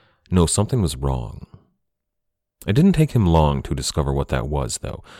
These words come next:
As he disembarked, the captain of the Magdalene was waiting for him with a letter from the governor. The Queen Regent had recalled the flagship and Don Augustine. His own vessel was recalled to Spain as well. Now,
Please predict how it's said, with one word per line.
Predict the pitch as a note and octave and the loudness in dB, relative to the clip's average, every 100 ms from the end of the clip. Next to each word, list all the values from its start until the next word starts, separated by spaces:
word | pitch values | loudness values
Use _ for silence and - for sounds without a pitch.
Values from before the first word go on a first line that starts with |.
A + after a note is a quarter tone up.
| - - - | -20 -20 -6
As | - | -2
he | G#2+ | 2
disembarked, | A#2+ E3+ D3 D2+ C2 - | 2 4 4 4 0 -6
the | |
captain | - G2+ G#2+ A#2 | -4 -4 0 0
of | F#2 | 2
the | E2 | 2
Magdalene | F2 E2 C#2 C2 C2 | 2 0 0 -4 -2
was | D#2 | -2
waiting | D2+ D#2+ C#2 A#1+ | 0 0 0 -6
for | - - | -10 -10
him | - C#2 C#2+ | -8 -6 -2
with | D2 D#2 | -2 0
a | |
letter | E2 G#2 B1+ - | 2 2 0 -4
from | D2+ | -4
the | C#2+ | -2
governor. | F#2 D#2 G#1+ - _ _ _ - - - _ _ _ _ _ _ - | -2 -2 -6 -14 _ _ _ -20 -20 -20 _ _ _ _ _ _ -10
The | |
Queen | - D3 F3 | 2 6 8
Regent | G#2+ D#2+ C#2 C#2 | 6 4 2 -2
had | E2+ D#2 | 0 0
recalled | D2+ - F2 C2 | 0 2 2 2
the | F2 | -2
flagship | - D2 A#1 - - C2 D#2+ | -2 -4 -4 -8 -8 -6 -2
and | D#2 C2 C2 - - | -2 -2 -6 -12 -6
Don | C#2 B1+ | -4 0
Augustine. | E2 C#2 B1 - A1 G1+ - - - - _ | 0 0 -4 -8 -8 -10 -16 -20 -20 -20 _
His | - F#2+ | 0 4
own | G2 F#2+ | 6 6
vessel | C#2+ B1+ D2 F#2 G2 | 2 -2 -2 0 0
was | C#2+ | 0
recalled | D2 - C#2 B1+ | -4 -4 -6 -6
to | |
Spain | - C#2+ A#1+ | -8 -6 -6
as | G1+ | -6
well. | D#2 F#2 C2+ - - - _ _ _ _ _ _ _ - | -2 0 0 -4 -12 -18 _ _ _ _ _ _ _ 2
Now, | C#3+ C#3+ C2+ | 4 6 4